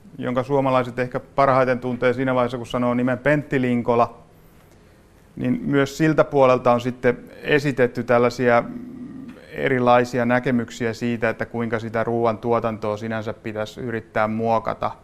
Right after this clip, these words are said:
Siellä se pääasiallinen ratkaisumalli on se, että meidän pitäisi ehkä jotenkin kausittaiseen ruokavalioon palata,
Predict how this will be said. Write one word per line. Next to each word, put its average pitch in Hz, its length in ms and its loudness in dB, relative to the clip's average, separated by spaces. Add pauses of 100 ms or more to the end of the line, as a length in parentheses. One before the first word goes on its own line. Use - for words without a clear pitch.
(440)
Siellä 120 440 4
se 123 120 -2
pääasiallinen 120 840 4
ratkaisumalli 113 760 0
on 110 100 -6
se, 117 260 0
että 117 160 -6
meidän 110 260 -2
pitäisi 117 360 -4
ehkä 117 200 -8
jotenkin 117 440 -4
kausittaiseen 120 760 0
ruokavalioon 110 720 0
palata, 110 480 0